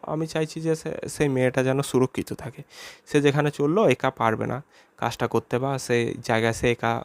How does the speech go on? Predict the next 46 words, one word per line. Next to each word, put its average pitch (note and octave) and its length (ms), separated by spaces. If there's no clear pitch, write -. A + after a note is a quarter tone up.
ঘোরাফেরা A#2 400
করতে A#2 280
পারবে A#2+ 240
না, F#3+ 80
তার D3 140
সাথে - 240
অন্য A#2 160
কাউকে B2 240
যাওয়া A2+ 200
দরকার। - 340
তো F3 60
এই E3+ 160
পুরো A3 160
ব্যাপারটা F#3 380
কিন্তু F#3+ 220
তোমাদের E3+ 360
বুঝতে D3+ 360
হবে। A2 120
আমি C3+ 220
ওপ-, B2 460
কথাটা D3 340
বললাম D3 300
আর D3+ 80
তোমরা D3 240
ওপর B2+ 260
ওপরে C3+ 260
এক B2+ 220
বুঝলে C3 440
যে C3+ 60
কোনো C3 220
মানুষ B2+ 320
তোমাকে C3 220
কন্ট্রোল A#2+ 380
করার B2 220
চেষ্টা - 280
করছে B2+ 260
মানে B2+ 180
সে B2+ 200
তোমাকে B2+ 300
ভালোবাসে B2 480
না B2 140
বা B2+ 160
তোমাকে B2 280
বিশ্বাস A#2+ 360
করে B2 160
না, D3 140